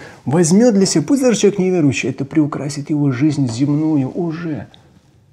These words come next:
Это важно, это ценно. А потому будьте выше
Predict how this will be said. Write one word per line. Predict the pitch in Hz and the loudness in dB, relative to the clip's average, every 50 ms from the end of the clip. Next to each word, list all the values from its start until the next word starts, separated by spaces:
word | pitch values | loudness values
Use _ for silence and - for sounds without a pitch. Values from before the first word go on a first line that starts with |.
| _ _ _ _ _ _ _ | _ _ _ _ _ _ _
Это | - - - - | -20 -20 -18 -16
важно, | - - - - - - - _ _ _ _ _ _ _ _ _ _ _ _ _ _ - | -14 -14 -12 -14 -14 -16 -16 _ _ _ _ _ _ _ _ _ _ _ _ _ _ -18
это | - - - - - | -18 -18 -18 -14 -8
ценно. | - - 127 113 117 120 113 98 - - - _ _ _ _ _ _ _ _ _ _ _ _ _ _ _ _ _ _ _ _ _ _ _ _ _ _ _ _ _ _ _ _ _ _ _ _ _ _ _ _ - | -6 -4 -4 -2 -2 0 -2 -2 -4 -6 -18 _ _ _ _ _ _ _ _ _ _ _ _ _ _ _ _ _ _ _ _ _ _ _ _ _ _ _ _ _ _ _ _ _ _ _ _ _ _ _ _ -10
А | - 127 | -10 -8
потому | - 120 113 - 123 127 139 147 160 156 - _ _ _ _ _ _ _ _ _ _ _ _ _ _ | -8 -8 -6 -4 -2 -2 -2 -2 -2 -4 -10 _ _ _ _ _ _ _ _ _ _ _ _ _ _
будьте | - 156 147 - - 156 | -8 -8 -8 -4 -4 -2
выше | 143 117 95 - - - - | -2 -2 -2 -4 -8 -12 -14